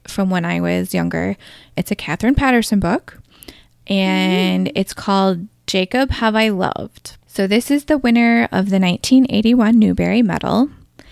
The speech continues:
Speaker 1: And if you're familiar with scripture, the phrase probably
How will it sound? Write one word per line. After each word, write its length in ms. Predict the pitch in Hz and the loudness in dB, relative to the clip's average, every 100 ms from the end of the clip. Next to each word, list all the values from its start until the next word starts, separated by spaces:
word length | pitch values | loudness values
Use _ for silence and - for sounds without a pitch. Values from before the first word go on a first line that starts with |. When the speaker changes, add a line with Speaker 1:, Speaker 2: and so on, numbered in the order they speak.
| - - - _ _ - | -20 -20 -20 _ _ 0
Speaker 1:
And 880 | 196 185 185 185 185 190 190 - - _ _ | 2 2 0 0 0 -2 -4 -8 -12 _ _
if 240 | - 202 - | -4 -2 0
you're 200 | 196 190 | 2 2
familiar 380 | - 196 190 254 | 0 2 2 2
with 100 | 302 | 0
scripture, 480 | - - - 180 233 | -4 -6 -4 -2 0
the 100 | 240 | 0
phrase 300 | - 180 196 | 0 -2 -2
probably 760 | - - 165 190 196 208 233 | -4 -4 -2 -2 -2 -2 -4